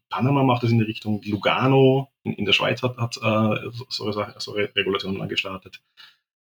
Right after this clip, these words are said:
Da habe ich am, auf jeden Fall am allermeisten langfristige Perspektive. Also Bitcoin und Ethereum, das sind schon die Sachen, die ich da, dauernd erwähne. Das hat am meisten, ähm,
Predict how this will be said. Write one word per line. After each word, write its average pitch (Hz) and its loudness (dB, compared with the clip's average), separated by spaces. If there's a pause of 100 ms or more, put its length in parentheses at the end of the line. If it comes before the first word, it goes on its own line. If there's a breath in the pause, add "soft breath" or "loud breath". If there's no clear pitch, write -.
(180)
Da - 0
habe 117 0
ich 104 0
am, - -8
auf 110 -8
jeden 107 2
Fall 101 -4
am - -6
allermeisten 90 -2 (180)
langfristige 90 -2 (180)
Perspektive. - -2 (300)
Also 110 4
Bitcoin 151 4
und 120 4
Ethereum, 113 4
das 104 2
sind 110 2
schon 101 0
die 101 0
Sachen, 101 0
die 98 0
ich 95 -4
da, 92 0
dauernd 95 -2
erwähne. 98 0
Das - 2
hat 117 0
am 98 2
meisten, 95 0
ähm, 92 0